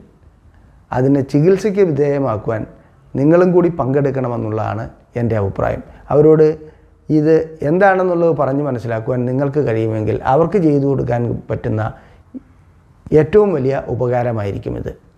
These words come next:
ഇനി അതവിടെ നിൽക്കട്ടെ. യോനി സങ്കോചമുള്ള ഒരു വ്യക്തിക്ക് എത്ര വർഷം വരെ ഇത് മുമ്പോട്ട് പോകുമെന്ന്, മരണം വരെ മുമ്പോട്ട് പോകുന്ന ഒരവസ്ഥയാണ് യോനി സങ്കോചം.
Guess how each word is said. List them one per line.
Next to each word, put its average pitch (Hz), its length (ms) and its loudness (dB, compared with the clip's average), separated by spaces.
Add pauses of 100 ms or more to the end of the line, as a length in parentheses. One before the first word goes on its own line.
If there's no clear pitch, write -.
(800)
ഇനി 160 100 6 (160)
അതവിടെ 196 360 6
നിൽക്കട്ടെ. 120 340 -6 (240)
യോനി 180 200 0
സങ്കോചമുള്ള 196 600 0
ഒരു 170 200 2
വ്യക്തിക്ക് 123 420 -2 (640)
എത്ര 160 200 2 (100)
വർഷം 170 340 2
വരെ 131 180 0 (340)
ഇത് 156 220 0
മുമ്പോട്ട് 143 340 2
പോകുമെന്ന്, 104 420 -4 (480)
മരണം 190 440 4
വരെ 160 180 2
മുമ്പോട്ട് 139 460 0
പോകുന്ന 117 380 -4 (220)
ഒരവസ്ഥയാണ് 107 720 -2
യോനി 101 280 0
സങ്കോചം. 104 380 -4